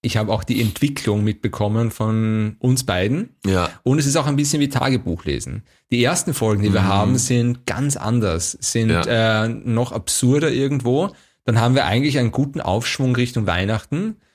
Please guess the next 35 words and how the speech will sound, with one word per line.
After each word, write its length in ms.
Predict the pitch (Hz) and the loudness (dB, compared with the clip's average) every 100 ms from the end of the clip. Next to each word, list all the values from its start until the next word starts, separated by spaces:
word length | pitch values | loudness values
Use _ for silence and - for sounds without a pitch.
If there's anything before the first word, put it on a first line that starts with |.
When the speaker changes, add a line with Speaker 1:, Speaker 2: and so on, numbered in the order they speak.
| _ | _
Speaker 2:
Ja. 180 | 76 80 - | -4 -4 0
Speaker 1:
Äh, 140 | 139 | 0
um 200 | 147 156 | 2 0
Weihnachten 440 | 120 135 147 - 127 | 0 0 -2 -2 0
rum 260 | 123 143 | 2 2
war 80 | 135 | 0
es 100 | 123 | 0
dann 120 | 123 | 0
ein 100 | 117 | 2
bisschen 640 | 123 117 - - 110 107 101 | 2 0 -2 -2 0 0 0
low. 520 | 95 87 90 98 254 _ _ _ _ | 2 2 2 0 -4 _ _ _ _
Speaker 2:
Ja 100 | 85 | -2
gut, 220 | 82 80 | 0 -2
war 280 | 65 76 62 | -2 -4 -2
Weihnachten 380 | 71 80 67 - | -2 -4 -6 -8
halt, 160 | 65 64 | -10 -8
ne? 160 | 67 78 | -10 -6
Speaker 1:
War 100 | 95 | -2
Weihnachten. 480 | 110 113 82 73 87 - _ _ _ _ - | -2 -4 -8 -12 -12 -16 _ _ _ _ -6
War 100 | 101 | -2
aber 120 | 98 | 0
auch 100 | 120 | -2
von 120 | - | 0
unserer 180 | 127 120 | 0 0
Stimmung. 340 | - 131 95 82 | 0 0 0 -2
Ich 60 | |
glaube, 120 | - 117 | -2 0
man 100 | 120 | -2
hat 140 | 123 | -2
uns 260 | 117 113 123 | -2 -2 -4
auch 100 | 110 | -4
den 140 | 110 | -4
Stress 640 | - - 107 - - - _ | -4 -2 -2 0 -4 -6 _
anerkannt. 760 | - 110 123 123 113 131 156 - _ _ | -6 -2 -2 -2 -4 -4 -6 -12 _ _
Speaker 2:
Mhm. 480 | 110 104 107 107 | -2 0 0 -2